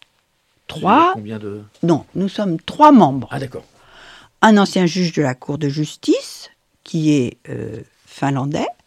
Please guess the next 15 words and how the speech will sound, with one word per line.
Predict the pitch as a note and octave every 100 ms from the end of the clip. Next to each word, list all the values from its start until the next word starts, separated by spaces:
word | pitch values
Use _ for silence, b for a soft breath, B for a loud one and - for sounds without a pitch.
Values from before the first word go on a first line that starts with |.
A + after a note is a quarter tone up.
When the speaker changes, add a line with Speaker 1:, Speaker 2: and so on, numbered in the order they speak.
| b b b b -
Speaker 2:
un | G#3 G3 F#3+ G3+
ancien | G#3 A3
directeur | G3 E3+ D#3+ D#3+
général | E3 F3 E3+ E3
de | C#3+
la | -
Commission | - E3 E3+ - D#3+ D#3 - _
européenne, | D3 D3 C#3+ D3 D3 F#3+ D#4+ F#4+ B4 _ _ _ _
qui | - C3+ A2+
est | - _ _ _ _ _
polonais, | F#3 D3+ C#3+ E3 C#4 A#4 _ _ _ _ _ _ _ _ _ _ -
et | D#3+ D3+ - _ _ _ _ _ _ _ _ _
une | B3+ D4+ E4
femme | - D#3 C#3 C4+ _ _ _ _ _ _ _ _ _ _
française. | - B3+ - - A#2+ -